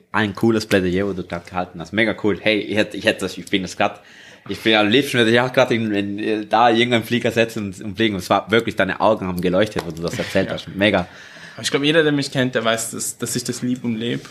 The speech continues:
Speaker 2: Und, ähm, ich sitz nicht gerne alleine im
Speaker 1: Mhm.
Speaker 2: Flugzeug. Ähm, das coolste Fliegen für mich ist halt einfach das, wenn ich Leute dabei hab
Speaker 1: Mhm.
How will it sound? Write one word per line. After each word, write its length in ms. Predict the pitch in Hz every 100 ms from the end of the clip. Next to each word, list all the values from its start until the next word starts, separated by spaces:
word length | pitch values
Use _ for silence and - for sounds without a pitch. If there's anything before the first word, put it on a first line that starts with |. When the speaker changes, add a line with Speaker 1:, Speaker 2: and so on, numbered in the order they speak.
| -
Speaker 2:
Und, 360 | 123 113 107 107
ähm, 340 | 107 104 101 95 _ _ _ _ _ _ _ -
ich 280 | - - - - - _ _ -
sitz 300 | 139 135 139
nicht 160 | 127
gerne 200 | 123 120
alleine 260 | 110 110 135
im 60 | 135
Speaker 1:
Mhm. 40 |
Speaker 2:
Flugzeug. 420 | 78 131 - 131 - - - _ - _ -
Ähm, 300 | 113 110 113
das 180 | 110 -
coolste 360 | - 151 147 127
Fliegen 340 | 139 135 131
für 160 | - 120
mich 220 | 117 120
ist 120 | 113
halt 160 | 110 -
einfach 260 | 107 113
das, 300 | 107 104 -
wenn 120 | 110
ich 120 | 110 113
Leute 240 | 110 107
dabei 300 | 104 123 147
hab 180 | 143 -
Speaker 1:
Mhm. 320 | 85 87